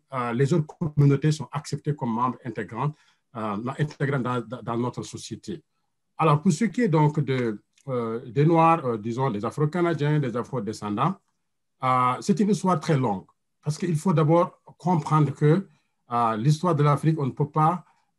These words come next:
euh, l'imaginer sans essayer de retourner pratiquement cinq cents ans en arrière, euh, dans les, pratiquement vers le quinzième siècle, et ce qui en est suivi, donc l'esclavage, euh,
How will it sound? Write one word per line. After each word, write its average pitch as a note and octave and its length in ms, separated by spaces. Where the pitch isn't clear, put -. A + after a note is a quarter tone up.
euh, C3 60
l'imaginer C#3+ 760
sans D#3 280
essayer C#3 260
de A2+ 100
retourner C3+ 480
pratiquement C3+ 420
cinq D3 300
cents B2+ 300
ans B2 120
en A2 140
arrière, A#2 380
euh, G2 320
dans G#2+ 260
les, A2 240
pratiquement D3 360
vers B2 140
le A#2 100
quinzième A2+ 380
siècle, D#3+ 300
et G#2+ 120
ce - 100
qui D3+ 180
en B2 140
est B2+ 60
suivi, D3 500
donc A2+ 220
l'esclavage, C3 880
euh, G#2+ 480